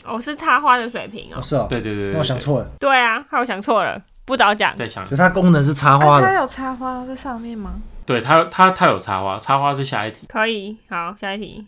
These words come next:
Speaker 3: 好，那你们刚刚看到的这个水瓶，它插满了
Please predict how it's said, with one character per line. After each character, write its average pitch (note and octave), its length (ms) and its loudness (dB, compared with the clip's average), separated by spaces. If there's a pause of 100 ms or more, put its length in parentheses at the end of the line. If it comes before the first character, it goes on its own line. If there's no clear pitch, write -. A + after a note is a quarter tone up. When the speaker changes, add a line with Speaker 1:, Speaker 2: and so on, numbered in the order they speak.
Speaker 3:
好， - 280 -10 (360)
那 G3+ 120 -2
你 D3+ 120 -2
们 A#2+ 160 -4
刚 D3 200 2
刚 D#3 80 -4 (180)
看 D#3+ 240 -4
到 D3+ 200 4
的 A#2 60 0
这 C3 140 -4
个 A#2 140 -4
水 G2+ 260 -12
瓶， - 220 -20 (180)
它 D3+ 240 0
插 D3+ 340 -2
满 G#2+ 300 -4
了 F2+ 320 -12